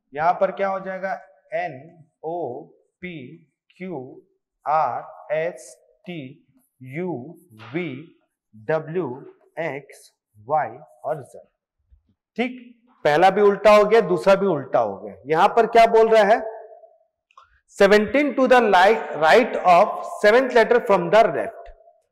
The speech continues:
ठीक, सॉरी, कौन सा अक्षर बाएं से छठवां होगा? जो यहां पर क्या बोला? बाएं छठवां अक्षर होगा सातवें अक्षर के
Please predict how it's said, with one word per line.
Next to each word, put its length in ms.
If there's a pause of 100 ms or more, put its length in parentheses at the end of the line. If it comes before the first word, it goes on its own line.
(540)
ठीक, 160 (500)
सॉरी, 220 (1400)
कौन 320
सा 160
अक्षर 480 (140)
बाएं 380
से 220
छठवां 560
होगा? 420 (580)
जो 180
यहां 220
पर 180
क्या 160
बोला? 180
बाएं 260
छठवां 380
अक्षर 240
होगा 320
सातवें 520
अक्षर 400
के 160